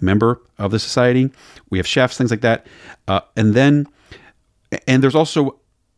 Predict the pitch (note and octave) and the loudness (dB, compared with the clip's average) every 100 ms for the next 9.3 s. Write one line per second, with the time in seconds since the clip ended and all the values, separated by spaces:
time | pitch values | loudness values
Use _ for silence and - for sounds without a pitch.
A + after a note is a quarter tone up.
0 | _ _ _ G#2 B2 C3 C3 G2+ F2 F2 | _ _ _ -2 0 0 0 0 -4 -6
1 | - F2 - C3 B2+ - G2+ F2+ F#2+ C3 | -4 -4 -2 -2 -2 0 0 0 0 2
2 | A2+ G2+ F#2 F2+ F#2 F2+ - F#2 G2 F#2+ | 2 2 0 -2 -2 -2 -2 -4 -4 -2
3 | A2 G#2 G2 G2 D#2+ F#2+ F#2+ G2 G2 F2+ | -2 -2 -2 -2 -2 -2 0 0 0 -2
4 | F2 - F#2 F2+ - - F#2+ F#2+ G#2+ F#2+ | -6 -2 -2 -2 -6 -4 -2 -2 -4 -4
5 | - F#2+ F#2+ F#2 - G2+ F#2 - F#2 F#2+ | -6 -4 -4 -4 -2 -2 -2 -2 -2 0
6 | F#2+ F#2 - - F2 - F2+ - - - | -2 -2 -6 -4 -4 -4 -8 -10 -16 -12
7 | - - G#2 G2+ G#2 - _ - - A2+ | -10 -8 -2 -2 -2 -6 _ -20 -10 -2
8 | C3+ D3+ E3 F#3+ D3+ B2+ B2 - F#2+ F2 | 0 2 0 2 0 0 -2 0 -2 0
9 | E2 D#2+ - | -2 -6 -8